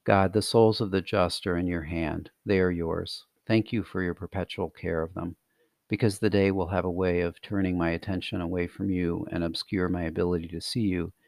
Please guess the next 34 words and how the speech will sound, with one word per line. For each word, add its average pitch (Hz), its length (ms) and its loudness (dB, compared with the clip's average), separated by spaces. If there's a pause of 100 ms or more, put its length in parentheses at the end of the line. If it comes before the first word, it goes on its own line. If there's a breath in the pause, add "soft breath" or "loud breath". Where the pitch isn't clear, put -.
(400)
I 95 60 6
have 92 180 2
the 95 100 2
peace - 380 0
of 98 120 -4
trusting 92 680 -2
in 90 100 0
your 87 140 0
mercy 85 400 -2
and 80 160 0
love. 82 280 0 (520)
Set - 260 4
before 101 340 2
me 98 160 6
today 87 400 4
a 87 60 0
means 87 420 2
of 80 120 -6
seeing 104 340 0
you 85 300 -2
in 80 80 -4
the 80 120 0
opportunities 85 760 -2
and - 100 -4
people 87 340 -4
you 78 120 -8
present 85 420 -4
to - 140 -8
me, 82 240 -2 (420)
despite - 420 4
what 87 140 -2
the 90 80 -6
day 80 240 2
demands. 80 640 -4